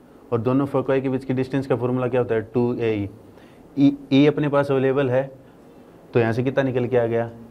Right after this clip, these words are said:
ए की value निकल के आ गई। अब ए की value निकल के आ गई तो इसेंट्रिसिटी का formula क्या होता है, A square is equal to one plus बी square upon A square, ठीक है। यहाँ से किसकी value निकल के आ जाएगी, बी स्क्वायर की वैल्यू निकल के आ जाएगी। अब देखो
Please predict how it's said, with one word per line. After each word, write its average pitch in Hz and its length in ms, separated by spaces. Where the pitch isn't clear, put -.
ए 127 120
की 127 120
value 113 200
निकल 104 220
के 104 80
आ 98 60
गई। 95 160
अब 107 220
ए 135 140
की 151 180
value 151 260
निकल 143 240
के 139 120
आ 131 80
गई 127 140
तो 127 100
इसेंट्रिसिटी 123 580
का 135 80
formula 123 320
क्या 123 140
होता 113 160
है, 107 220
A 120 120
square 123 320
is 110 180
equal 104 320
to 120 240
one 117 200
plus - 340
बी - 1200
square 143 260
upon 139 180
A 135 80
square, 131 340
ठीक 131 220
है। 120 120
यहाँ 113 100
से 135 140
किसकी 131 200
value 143 160
निकल 135 160
के 131 80
आ 127 40
जाएगी, 123 300
बी 131 160
स्क्वायर 139 220
की 117 80
वैल्यू 107 180
निकल 104 220
के 98 80
आ 95 60
जाएगी। 92 240
अब 139 120
देखो 107 240